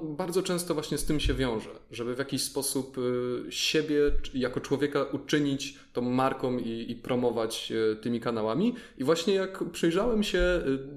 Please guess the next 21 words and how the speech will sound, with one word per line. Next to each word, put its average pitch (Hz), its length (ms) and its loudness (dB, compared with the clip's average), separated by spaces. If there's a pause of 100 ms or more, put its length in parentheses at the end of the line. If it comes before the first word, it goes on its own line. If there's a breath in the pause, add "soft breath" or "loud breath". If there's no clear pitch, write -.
twojemu 151 680 2
profilowi, 127 580 0
to 196 100 -2
zauważyłem, 202 580 -4
że 247 240 -2 (260 loud breath)
jest 165 460 2
on 175 220 2
trochę, 170 500 2
nie 156 200 0
wiem 185 200 0
czy 170 200 -4
świadomie, 160 500 0
czy - 180 -4
nie, 139 280 0 (360 loud breath)
ale 156 260 4
konstruowany 185 760 0
w 202 60 -4
bardzo 180 280 -2
podobny 196 340 0
sposób 196 360 -2
jak 175 140 -2